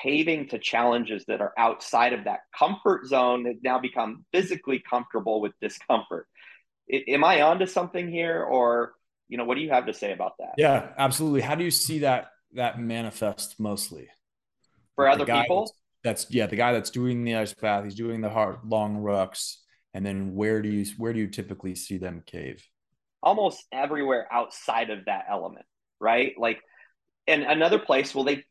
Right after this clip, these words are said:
Speaker 1: they figured out how to control, to respond in their work environment. So their work environment, they're dialed. They're like, "Okay, I'm gonna do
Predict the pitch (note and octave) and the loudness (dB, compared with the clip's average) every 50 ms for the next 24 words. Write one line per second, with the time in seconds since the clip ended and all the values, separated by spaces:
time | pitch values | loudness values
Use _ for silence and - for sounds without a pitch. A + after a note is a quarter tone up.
0 | - D3 D3+ C#3 - _ - F3 F3 F#3+ E3+ D#3 C3+ - C3+ C#3 C3+ B2+ A#2+ - | -6 -6 -6 -6 -4 _ -2 0 2 4 6 6 4 4 4 4 4 4 2 -2
1 | - C3+ C3 - - C#3 B2+ - - - - _ _ - - C3 A#2+ A#2 A2+ - | -6 -10 -8 -4 0 0 0 0 0 -6 -14 _ _ -8 -4 -4 -4 -4 -4 -2
2 | - B2 A#2 - - C3 B2+ B2+ B2 A#2+ A#2+ - A#2 A#2 A2 A2 A2 G#2+ G#2 G#2+ | -2 -2 0 0 4 6 6 6 6 4 2 -2 -2 0 2 2 2 2 4 4
3 | C3 E3+ E3+ - A2+ G2 F2+ E2 E2 D2+ - - _ _ - - - A2+ G#2+ B2+ | 2 2 2 0 -4 -6 -6 -6 -8 -10 -10 -16 _ _ -10 -4 0 4 4 6
4 | A#2+ A2+ A#2 B2+ C#3+ C#3+ - D#3+ D3 C3+ B2 B2 B2 B2 A#2 A#2 A#2 A#2 A2+ - | 6 6 6 4 4 4 4 2 2 4 6 6 6 6 4 2 2 0 -2 -2
5 | - A#2+ A#2 A2+ G#2+ G2 - G2+ G#2 G#2 G2 E2+ D#2+ F#2 F#2 F#2+ A2 G2+ G#2 G#2 | -2 0 0 0 0 2 2 4 4 4 2 0 -4 -8 -4 -2 -2 0 0 0
6 | G2+ A2+ G#2+ - B2 A2+ G2+ G#2+ G#2 G2+ G2 G2 | 0 0 0 2 2 2 2 2 -2 -4 -6 -4